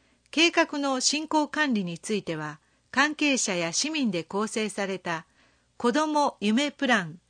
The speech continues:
推進委員会を設置するとともに、現在進捗状況などの審議を行っております。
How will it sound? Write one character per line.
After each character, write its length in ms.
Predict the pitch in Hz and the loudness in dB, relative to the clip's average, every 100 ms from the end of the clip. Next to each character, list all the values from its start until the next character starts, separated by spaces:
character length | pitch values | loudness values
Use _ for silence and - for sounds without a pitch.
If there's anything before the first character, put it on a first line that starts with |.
| _ _ | _ _
推 260 | - 269 285 | -2 2 4
進 380 | - 277 254 - | 4 2 -2 0
委 220 | 247 285 | 2 2
員 140 | 226 | 0
会 340 | 190 165 151 - _ 190 | -2 -6 -6 -12 _ -4
を 140 | 220 | -2
設 260 | - 202 - | -2 -4 -2
置 160 | 262 | -2
す 160 | - 262 | 0 -2
る 100 | 240 | 0
と 140 | 226 | -4
と 120 | 214 | -2
も 120 | 196 185 | -4 -4
に、 220 | 175 - _ _ _ _ _ _ | -6 -10 _ _ _ _ _ _
現 260 | 196 339 311 | 4 4 4
在 240 | 220 175 | 0 0
進 240 | - 277 302 | -2 -4 -2
捗 240 | 302 294 | -2 0
状 200 | 247 294 | 2 2
況 260 | - 226 196 | 2 -2 -2
な 160 | 190 | -2
ど 120 | 180 165 | -4 -6
の 160 | 160 | -4
審 280 | - 277 247 | 0 2 2
議 140 | 180 | 0
を 140 | 156 - | -2 -6
行 220 | 175 214 | -8 -2
っ 180 | 214 202 | 0 0
て 180 | - 180 | -2 -4
お 60 | 175 | -4
り 100 | 165 | -6
ま 160 | 160 | -10
す。 220 | - - | -12 -16